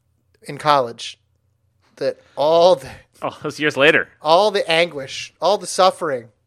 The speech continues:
Speaker 1: all the stress of trying to get through T S A, it would be rewarded by a great story that she could tell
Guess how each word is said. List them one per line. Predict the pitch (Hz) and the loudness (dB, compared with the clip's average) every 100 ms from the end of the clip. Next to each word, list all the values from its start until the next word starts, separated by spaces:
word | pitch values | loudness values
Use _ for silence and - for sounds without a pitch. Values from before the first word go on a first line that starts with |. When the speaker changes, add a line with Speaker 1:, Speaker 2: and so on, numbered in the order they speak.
| - | -10
Speaker 1:
all | 165 | -6
the | 175 | -6
stress | - - 156 139 - - _ | -8 -4 -4 -4 -8 -18 _
of | 131 | -10
trying | 156 143 | -10 -8
to | |
get | 135 139 | -10 -14
through | - 131 | -14 -18
T | 143 | -10
S | 131 131 | -10 -8
A, | 131 120 - | -10 -10 -14
it | 135 | -14
would | 131 135 | -12 -14
be | 135 | -14
rewarded | 131 127 131 131 127 | -12 -10 -6 -6 -6
by | 117 120 | -8 -10
a | 117 | -10
great | 127 127 - | -10 -10 -12
story | - 131 120 110 _ - - - - | -8 -4 -4 -6 _ -20 -20 -20 -20
that | 131 | -18
she | 131 | -18
could | 127 123 | -18 -12
tell | 131 117 110 | -10 -8 -12